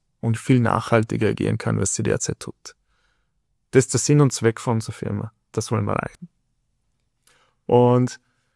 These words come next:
vom Umsatz her, ähm, ganz schwierig zu sagen, wo, was ist das Maximale. Im Prinzip,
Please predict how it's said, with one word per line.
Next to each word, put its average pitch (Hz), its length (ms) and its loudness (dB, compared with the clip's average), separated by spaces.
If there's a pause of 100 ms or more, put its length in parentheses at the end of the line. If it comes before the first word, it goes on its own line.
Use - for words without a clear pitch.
(600)
vom - 220 -6
Umsatz 160 480 4
her, 139 340 8 (640)
ähm, 110 420 0 (1500)
ganz 127 260 4
schwierig 131 240 4
zu 123 80 -2
sagen, 123 440 2 (120)
wo, 117 400 0 (100)
was 113 340 -2
ist 120 120 -2
das - 160 0
Maximale. 110 880 0
Im 117 160 -2
Prinzip, 127 500 0